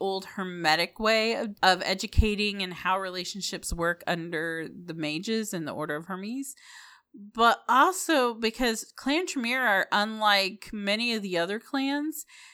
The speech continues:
does not put a big and heavy emphasis on who your sire is. Many Tremere don't know, because when a Tremere is embraced, they're not only embraced by their sire, but they also are given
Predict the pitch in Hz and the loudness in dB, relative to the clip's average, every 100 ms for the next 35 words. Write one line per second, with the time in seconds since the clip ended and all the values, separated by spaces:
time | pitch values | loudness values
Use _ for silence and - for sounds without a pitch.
0 | _ 220 202 269 320 339 330 - 277 226 | _ -2 6 6 6 4 4 4 2 2
1 | 196 214 226 226 214 190 202 190 180 196 | 2 2 2 0 0 -2 -2 -2 -2 -2
2 | 220 247 247 240 - 196 190 226 208 185 | -2 -2 -2 -2 -2 -2 0 -2 -2 -4
3 | - 165 175 175 110 90 50 - - 175 | 2 4 4 0 -2 -4 -8 -12 -8 0
4 | 175 269 415 - 226 202 180 - 170 196 | 2 2 -2 -4 -2 -2 -2 -2 0 0
5 | - 151 92 - 202 - - - - 220 | -2 -2 -2 -4 -10 -14 -20 -12 -8 0
6 | 247 240 247 240 - 254 262 359 440 330 | 2 2 0 0 0 0 2 2 0 0
7 | 226 180 156 147 175 320 - - - - | -2 2 2 4 2 0 -4 -8 -12 -18
8 | - _ - 247 240 240 254 254 226 208 | -20 _ 2 4 8 6 6 2 0 2
9 | 208 196 - 185 175 165 - 277 311 302 | 2 4 2 2 2 -2 0 4 6 6
10 | 196 180 190 190 220 226 269 285 294 240 | 4 2 0 -2 0 4 2 2 0 0
11 | 208 196 220 226 214 202 196 | -2 -2 -2 0 0 0 -4